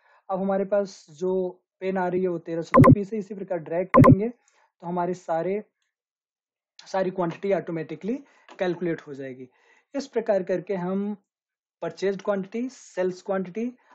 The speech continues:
और, अ, बैलेंस क्वांटिटी निकाल सकते हैं। दोस्तों, अगर आपको यह कंटेंट पसंद आया हो तो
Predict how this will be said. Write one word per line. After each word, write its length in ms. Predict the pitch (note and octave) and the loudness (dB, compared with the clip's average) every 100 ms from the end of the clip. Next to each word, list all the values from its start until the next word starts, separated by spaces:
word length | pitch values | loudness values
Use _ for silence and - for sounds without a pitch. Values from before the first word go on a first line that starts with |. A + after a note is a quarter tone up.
| _ _ | _ _
और, 560 | F3+ D#3+ D#3 D#3 D3 D#3 | -2 0 0 0 -4 -4
अ, 300 | D3+ D3+ D#3 _ _ | -4 -6 -10 _ _
बैलेंस 520 | C#3+ F3 F3+ A3+ A3 | -6 -2 2 2 0
क्वांटिटी 520 | - E3 D3+ D3+ G#3+ C#4+ _ _ _ E3 | -4 -8 -6 -6 -6 -6 _ _ _ -12
निकाल 360 | E3+ E3 D3+ | -6 -2 -4
सकते 300 | C#3 D3 _ | -6 -18 _
हैं। 180 | C3+ C3 _ _ _ _ _ _ _ _ _ _ _ _ _ _ _ _ _ - - - | -20 -20 _ _ _ _ _ _ _ _ _ _ _ _ _ _ _ _ _ -20 -20 -4
दोस्तों, 240 | A3+ A3+ B3+ | -4 0 0
अगर 180 | A3+ A#3 | 2 2
आपको 280 | G#3+ - | 0 0
यह 140 | A3 G3+ | 0 0
कंटेंट 400 | F#3+ F3+ F#3 F3 | -2 -2 -2 -2
पसंद 360 | D#3+ F3 F3 | -4 -4 -2
आया 160 | E3+ F3 | 0 0
हो 200 | D#3+ F#3 | -2 -8
तो 160 | - | -10